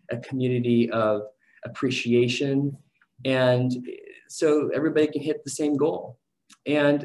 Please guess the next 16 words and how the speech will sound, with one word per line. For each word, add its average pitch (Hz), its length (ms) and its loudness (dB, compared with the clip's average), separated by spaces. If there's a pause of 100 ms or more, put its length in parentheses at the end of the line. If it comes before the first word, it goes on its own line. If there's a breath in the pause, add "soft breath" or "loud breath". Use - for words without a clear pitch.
(200)
another 190 220 -2
thing 165 260 -2
is 156 200 -2
that 147 300 0 (280)
I 143 140 -10
o-, 185 240 -4
often - 240 -6
tell 139 160 -6
people 143 260 -6
it's - 160 -10
so 165 160 0
important 135 420 -6
to 123 60 -10
have 117 140 -6
a - 40 -12
coach. - 540 -14